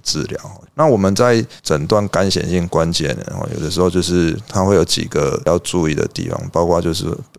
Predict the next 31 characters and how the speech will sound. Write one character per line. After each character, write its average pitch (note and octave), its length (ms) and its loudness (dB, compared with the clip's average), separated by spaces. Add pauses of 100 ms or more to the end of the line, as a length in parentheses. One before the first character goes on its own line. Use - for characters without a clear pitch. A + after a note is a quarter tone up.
(140)
现 F2+ 440 2
在 E2 220 2
这 F2+ 80 0
个 D#2 100 0
时 - 120 -6
间 D#2 160 -2
有 - 200 -4
干 - 240 -4
显， - 140 -4 (100)
或 E2+ 140 -6
者 F2 100 -2
是 F#2+ 100 -4 (180)
过 F#2 240 4
去 E2+ 200 -2
曾 D#2 220 -6
经 E2+ 140 -2
有 - 200 -8
干 D2+ 220 -4
显， - 180 -8 (380)
或 A2+ 140 4
者 F#2+ 100 4
是 F#2+ 160 2
它 G2+ 160 2
三 F#2+ 380 2
等 - 200 0
亲 F#2+ 240 0
里 E2+ 120 -2
面 E2+ 160 0
有 - 180 -6
干 D#2+ 220 -4
显， - 160 -2